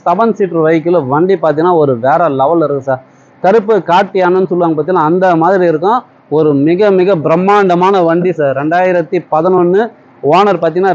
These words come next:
ரெண்டு ஓனர், எஃப் சி இருபத்தாறு வரைக்கும் இது. இன்சூரன்ஸ் ஒரு வருஷம் ஃப்ரெஷ் ஆகுது. ஏ சி, பவர் ஸ்டீரிங், பவர் விண்டோ, ஸ்டீரிங் கண்ட்ரோல் எல்லாமே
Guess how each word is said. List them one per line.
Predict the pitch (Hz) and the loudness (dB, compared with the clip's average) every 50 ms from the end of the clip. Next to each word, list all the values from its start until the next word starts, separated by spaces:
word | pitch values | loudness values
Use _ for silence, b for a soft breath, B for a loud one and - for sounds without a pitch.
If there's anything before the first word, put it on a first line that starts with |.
| 156 | 0
ரெண்டு | 165 180 196 190 196 180 175 | 0 -2 0 0 0 0 0
ஓனர், | 175 190 208 175 170 | 0 0 0 0 -2
எஃப் | 165 151 - | -2 -2 -2
சி | 208 196 170 | -2 0 0
இருபத்தாறு | 160 175 202 202 175 180 175 165 170 | 2 2 0 0 0 0 0 2 2
வரைக்கும் | 170 180 180 170 175 | 0 0 0 0 0
இது. | 220 202 170 170 | 0 0 0 0
இன்சூரன்ஸ் | 190 208 - 226 214 214 196 202 226 220 175 151 160 | 0 0 0 0 0 0 0 0 0 0 2 2 2
ஒரு | 180 196 196 | 2 2 2
வருஷம் | 190 180 - 208 180 175 | 0 0 -2 -4 -4 -2
ஃப்ரெஷ் | 180 170 - 208 190 | -4 -4 -2 0 0
ஆகுது. | 175 165 147 135 131 - _ - - - - - - - 143 160 | 0 0 0 -2 -4 -8 _ -20 -20 -20 -20 -20 -12 -4 -2 0
ஏ | 190 208 - | 0 0 0
சி, | - 208 202 - 165 | 0 -2 -2 0 0
பவர் | 170 185 175 | 0 0 0
ஸ்டீரிங், | - 185 180 190 190 170 - | 0 -2 0 0 0 0 0
பவர் | 160 175 180 | 0 0 2
விண்டோ, | 180 175 180 170 - | 2 2 0 0 -2
ஸ்டீரிங் | - 190 190 196 202 185 180 | -2 -2 0 0 0 0 0
கண்ட்ரோல் | 175 170 180 190 185 151 147 | 0 0 0 0 0 2 2
எல்லாமே | 170 190 190 196 190 | 2 2 2 2 2